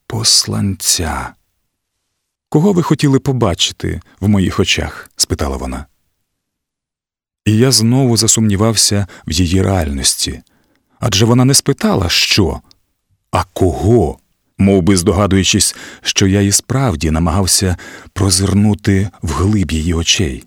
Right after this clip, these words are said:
щоб виявити там ще когось, хто причаївся у ній на самому дні, в глибинах єства, на берегах крові.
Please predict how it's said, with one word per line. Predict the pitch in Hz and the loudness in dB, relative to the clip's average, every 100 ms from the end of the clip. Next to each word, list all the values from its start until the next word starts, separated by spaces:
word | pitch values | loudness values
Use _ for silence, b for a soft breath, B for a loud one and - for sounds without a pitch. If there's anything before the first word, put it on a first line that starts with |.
| _ | _
щоб | - - 82 82 | -6 -2 0 2
виявити | 110 101 98 98 | 2 4 2 0
там | 92 - 98 90 | -2 -2 -2 -2
ще | - - - 120 | -2 0 0 0
когось, | - 95 101 110 - B B B | 0 0 2 2 0 B B B
хто | - 107 | -2 0
причаївся | - 95 101 120 110 - 107 | 0 0 0 0 0 0 0
у | 107 | 2
ній | 113 113 110 B B B | 2 0 -2 B B B
на | 107 107 | -2 0
самому | 107 107 113 117 | 0 0 2 2
дні, | 92 87 73 62 - _ _ _ _ _ | 2 0 -2 -4 -10 _ _ _ _ _
в | 90 | -2
глибинах | 90 101 95 95 - | 0 2 2 0 0
єства, | 98 - - 85 69 - _ _ _ _ - | 0 -2 -2 -4 -4 -8 _ _ _ _ -6
на | 98 90 | -2 0
берегах | 87 90 73 85 - - | 2 0 0 -2 -4 -12
крові. | - 71 67 65 62 | -8 -6 -6 -10 -12